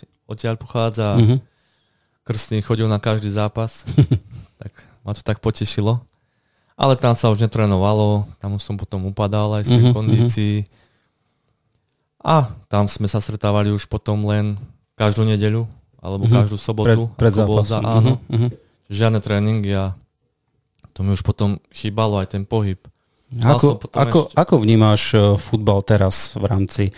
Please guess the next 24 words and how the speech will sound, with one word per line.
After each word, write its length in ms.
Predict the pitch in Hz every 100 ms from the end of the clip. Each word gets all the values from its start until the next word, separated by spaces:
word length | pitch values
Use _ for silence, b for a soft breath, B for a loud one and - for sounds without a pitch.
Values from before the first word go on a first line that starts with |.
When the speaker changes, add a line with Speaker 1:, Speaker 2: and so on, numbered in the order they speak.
| B B
Speaker 2:
Lebo 180 | 117 -
vieš, 220 | 151 127
niekedy 280 | 131 139 127
to 120 | 123
bol 300 | 117 113 107
v 100 | -
podstate, 440 | 117 - 104 - 101 95 b b b b
nechcem 220 | - 120
povedať, 220 | 104 104 101
že 120 | 92
dedinský 380 | 104 101 104 -
sviatok, 520 | 110 104 101 - 117
keď 100 | -
sa 180 | - 110 104 101
konal 340 | 104 113 107 104
zápas, 420 | 104 104 - 104
ale 320 | 104 98 101 B B B
v 80 | -
podstate 240 | 113 107
každá 300 | 104 117 107
dedina 340 | 104 104 107 104
vedela 280 | 104 104
postaviť, 520 | 101 104 - 110 101
e, 80 | -